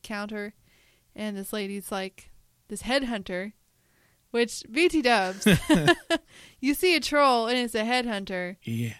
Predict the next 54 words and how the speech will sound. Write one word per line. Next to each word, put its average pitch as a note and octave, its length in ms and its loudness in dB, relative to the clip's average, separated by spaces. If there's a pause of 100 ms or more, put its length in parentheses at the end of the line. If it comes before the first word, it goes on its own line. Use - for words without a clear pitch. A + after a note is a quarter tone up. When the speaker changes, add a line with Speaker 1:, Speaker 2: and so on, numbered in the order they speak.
(100)
Speaker 1:
What, A#3 220 0
what, B3+ 80 0
what A#3 260 2
do A#3 60 -2
you A#3 100 -4
think A3+ 140 -6
it G#3 60 -4
is? F#3 500 -6
Speaker 2:
A B2+ 80 -10
person C#3 360 0
who A#2+ 120 -2
runs C#3 240 4
around B2+ 160 0
and, B2 160 -4
and A#2+ 260 -4
cuts D3 220 2
off C3+ 140 0
people's C3 280 -2
Speaker 1:
Like, C#3 140 2
Speaker 2:
heads - 20 4
Speaker 1:
cuts E4+ 200 6
off E4 60 2
Speaker 2:
and D#4 60 -2
Speaker 1:
people's C#4+ 240 0
heads, D4+ 280 2
Speaker 2:
Yeah. A3 80 0
Speaker 1:
right? A#3 120 -8
No, C4+ 140 -2
no, C#4 120 -4
no. G#3 240 -10 (600)
She's C4 300 -4
like, C4 280 -2 (100)
she's B3+ 200 -8
like B3 120 -4
a A3 60 -4
job G#3+ 300 -2
headhunter. G3 580 -10
Speaker 2:
She's C#3 140 -4
a A2+ 40 -10
recruiter. E3 520 6
Speaker 1:
She - 200 -8
takes, C#4 300 -4
like, F3+ 140 6
people's G3+ 240 2
Speaker 2:
<laughs> - 0 -
Speaker 1:
resumes. C#4 640 2
She's B3 120 -4
some A3 120 -4
interviews. A#3 800 -2 (220)
<laughs> C#4 300 2
Yeah, C4 140 0
she's A#3 220 -10
a A3 40 -6
recruiter. A3 340 -10